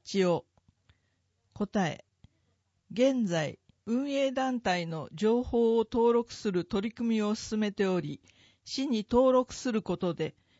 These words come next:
運営者間での情報共有、新規希望者の参入を促すなど、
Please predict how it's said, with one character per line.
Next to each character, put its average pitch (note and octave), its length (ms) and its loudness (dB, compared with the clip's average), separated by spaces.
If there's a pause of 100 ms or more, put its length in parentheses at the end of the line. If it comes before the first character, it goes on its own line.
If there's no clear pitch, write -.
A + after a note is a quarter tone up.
(140)
運 C4 320 0
営 C4+ 140 0
者 B3+ 200 -4
間 F#3 300 -2
で F3 80 -4
の D#3+ 260 -8
情 A3 300 2
報 A#3 260 2
共 G#3+ 340 0
有、 D#3+ 360 -4 (380)
新 C#4 240 -6
規 A#3 180 -8
希 G#3 160 -2
望 A#3+ 220 4
者 F#3 180 -2
の F3 140 -2
参 G#3+ 340 0
入 G#3+ 180 2
を G3 320 0
促 G#3+ 360 0
す - 120 -8
な E3+ 200 -2
ど、 D3+ 200 -4